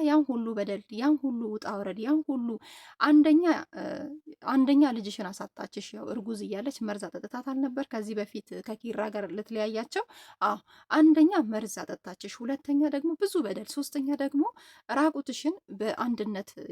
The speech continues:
አንድነት አዲሷ ሰራተኛ ነች፣ እሷን ፎቶ አንሺ፣ ይሄን ያህል ብር እከፍልሻለሁ" ብላ በእንደዛ ማስፈራርታሽ እኔን፣ እ፣ ለመውሰድ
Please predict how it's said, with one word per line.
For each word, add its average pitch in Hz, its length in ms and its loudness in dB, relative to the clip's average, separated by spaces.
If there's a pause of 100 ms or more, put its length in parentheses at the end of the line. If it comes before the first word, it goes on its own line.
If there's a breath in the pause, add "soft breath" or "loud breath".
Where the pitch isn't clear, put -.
አንድነት 226 460 -6 (140)
አዲሷ 208 360 -10
ሰራተኛ 175 460 -10
ነች፣ - 220 -10
እሷን 285 340 -6
ፎቶ 208 300 -10
አንሺ፣ 190 240 -8
ይሄን 220 240 -8
ያህል 202 140 -8
ብር 214 140 -12
እከፍልሻለሁ" 247 580 -10
ብላ 339 120 -2 (440 loud breath)
በእንደዛ 233 480 0 (120)
ማስፈራርታሽ 302 760 -4 (160)
እኔን፣ 220 320 -4 (300)
እ፣ - 100 -12 (200)
ለመውሰድ 208 580 -4